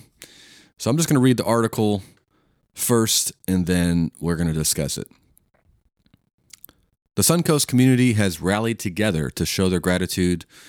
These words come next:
to the Sarasota County's Sheriff's Office after the woman who recorded herself burning a raccoon alive was arrested.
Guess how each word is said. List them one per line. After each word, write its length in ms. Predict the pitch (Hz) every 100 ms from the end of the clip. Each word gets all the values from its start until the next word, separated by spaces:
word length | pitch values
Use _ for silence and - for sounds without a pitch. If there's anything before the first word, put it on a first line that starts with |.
| - - _ -
to 80 | 87
the 100 | 85
Sarasota 420 | 104 95 95 87
County's 520 | 104 92 92 87 - -
Sheriff's 420 | - 104 98 -
Office 500 | - 107 117 110 - -
after 220 | 80 90
the 80 | 82
woman 340 | 82 90 90
who 120 | 87 82
recorded 460 | 78 - 151 120
herself 520 | 101 - 98 92 - - - - - -
burning 260 | 95 95 92
a 60 |
raccoon 440 | 90 85 - 110 95
alive 400 | 85 85 87 80
was 140 | 73
arrested. 540 | 76 85 82 - -